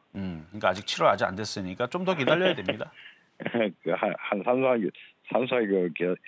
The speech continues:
Speaker 2: 기다리면 되겠구나, 그죠?
Speaker 1: 좀 오래 걸릴 거예요.
Speaker 2: 어, 그래요.
Speaker 1: 음.
Speaker 2: 예,
Speaker 1: 근데
Speaker 2: 도와주셔서
Speaker 1: 버릴 종목은
Speaker 2: 감사합니다.
Speaker 1: 아닙니다.
Speaker 2: 예,
Speaker 1: 네.
Speaker 2: 도와주셔서 감사합니다.
Speaker 1: 네, 여기까지 도와드렸습니다.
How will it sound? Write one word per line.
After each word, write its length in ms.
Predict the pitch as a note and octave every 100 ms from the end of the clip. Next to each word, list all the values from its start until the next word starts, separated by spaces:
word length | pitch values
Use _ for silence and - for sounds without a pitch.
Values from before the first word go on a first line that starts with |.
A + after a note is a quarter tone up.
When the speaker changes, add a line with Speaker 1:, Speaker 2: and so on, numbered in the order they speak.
| - -
Speaker 2:
기다리면 360 | F2+ G#2+ G#2+
되겠구나, 440 | E2 D2+ C#2+ G#2 G2
그죠? 300 | F2 F2+ F#2+ - _ _ _ _ - _ _ - C#3
Speaker 1:
좀 140 | F3
오래 140 | D#3+
걸릴 260 | F#3 C3 E3+
거예요. 400 | C#3 F#2 D#2+ A#2+ D3+ _ - - - -
Speaker 2:
어, 180 | A2 G2 -
그래요. 320 | G2+ G2 F#2 -
Speaker 1:
음. 120 | F#2+ F#2+
Speaker 2:
예, 60 |
Speaker 1:
근데 180 | G2 G2 - - -
Speaker 2:
도와주셔서 320 | G#2 G#2 G#2
Speaker 1:
버릴 160 | C3 -
종목은 280 | A2 A2+ E3+
Speaker 2:
감사합니다. 420 | C#3+ - D3+ C#3+
Speaker 1:
아닙니다. 160 | E3 A3 _ _ _ _ _ _
Speaker 2:
예, 380 | G2+ G2+ F#2+ F#2 -
Speaker 1:
네. 160 | A#2 C3
Speaker 2:
도와주셔서 360 | G#2 G2+ G#2 G2
감사합니다. 720 | G#2 G#2+ G2+ G2 G#2 G#2 F#2 - -
Speaker 1:
네, 100 | A#2
여기까지 240 | - A#2+
도와드렸습니다. 720 | A2 F#2+ F2+ - - - -